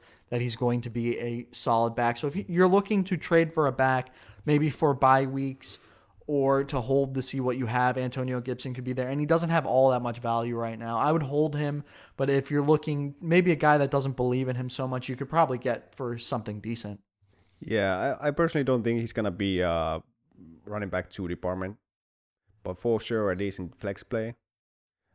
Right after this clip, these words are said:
Speaker 2: Um, so if you can get him, I mean, he's still now the running back thirty-two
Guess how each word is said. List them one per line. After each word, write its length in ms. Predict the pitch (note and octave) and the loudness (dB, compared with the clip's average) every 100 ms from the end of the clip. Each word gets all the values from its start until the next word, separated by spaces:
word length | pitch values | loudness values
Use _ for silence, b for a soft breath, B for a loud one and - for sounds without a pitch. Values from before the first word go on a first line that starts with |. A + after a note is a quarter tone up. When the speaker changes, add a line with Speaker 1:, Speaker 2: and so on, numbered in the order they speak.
| - | -8
Speaker 2:
Um, 520 | F#2 F#2 F2+ F2+ F2+ - | -6 -4 -4 -6 -10 -10
so 160 | A2+ A2 | -4 -4
if 180 | A#2 B2 | -2 -2
you 100 | A#2+ | 0
can 180 | A2 G2+ | -2 -4
get 220 | A2 C#3 D#3+ | 0 0 0
him, 320 | - A#2 G#2 | -4 -4 -2
I 120 | G2+ | -4
mean, 380 | G2+ G#2 G2 G2 - | -4 -4 -4 -8 -16
he's 220 | - F2+ | -14 -14
still 220 | - A2 G#2+ | -8 -6 -4
now 240 | G#2 G2+ | -2 -4
the 640 | G2 G2+ G2 F#2+ F#2 F#2+ - _ _ _ | -2 0 0 -2 -4 -8 -10 _ _ _
running 160 | G2 G2+ | -8 -6
back 180 | G2 F#2 | -6 -8
thirty-two 760 | - A2 G2+ F#2+ - A#2 C3 | -6 -2 -2 -4 -6 -4 -4